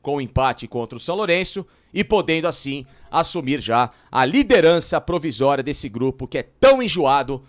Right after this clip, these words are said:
na Libertadores. Pode ser que o Abel, como sempre, mude a escalação? É óbvio que sim. Mas pelo menos no desenho rápido, né, que todo mundo pode fazer desse momento, esse é um time muito propenso a acontecer. E Luiz Guilherme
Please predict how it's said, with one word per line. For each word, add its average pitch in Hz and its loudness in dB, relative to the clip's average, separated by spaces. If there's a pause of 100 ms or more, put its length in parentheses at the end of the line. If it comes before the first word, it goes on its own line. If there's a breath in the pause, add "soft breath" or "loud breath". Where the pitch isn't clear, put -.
(240 soft breath)
na 147 2
Libertadores. 120 -6
Pode 104 -10
ser 202 -2
que 143 -10
o 156 -2
Abel, 139 0 (220 soft breath)
como 196 0
sempre, 175 -6 (240 soft breath)
mude 247 2
a - 0
escalação? 160 -2 (200 soft breath)
É 196 -4
óbvio 196 4
que - -14
sim. 107 -10 (140)
Mas 330 -4
pelo 233 0
menos 190 -2
no 165 -6
desenho 151 -6
rápido, 123 -2
né, 214 -6
que 214 -14
todo 165 -8
mundo 156 -6
pode 143 -4
fazer 123 -6
desse 127 -6
momento, 190 -4 (260 soft breath)
esse 165 -2
é - 2
um 147 -2
time 156 -6
muito 147 -4
propenso 147 -4
a - -4
acontecer. 131 -6 (240 soft breath)
E 311 2
Luiz 311 -2
Guilherme 220 0